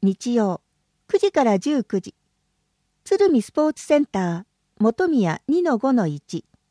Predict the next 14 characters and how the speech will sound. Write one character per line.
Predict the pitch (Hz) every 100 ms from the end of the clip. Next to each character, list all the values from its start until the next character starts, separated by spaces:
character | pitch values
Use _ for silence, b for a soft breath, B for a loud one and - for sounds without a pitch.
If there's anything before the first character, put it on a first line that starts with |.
| _ _ _ _ _ _ _ -
対 | 233 277
象、 | - 233 208 - _ _ _ _ _ _
鶴 | - 311 359
見 | 381
区 | - 196
卓 | 226 -
球 | - 359
協 | 349 370 359
会 | 254 202 160
登 | 226 226
録 | 220
者。 | - 175 - _ _ _ _ _ _ _ _ -
四 | 226
人 | 277 339 311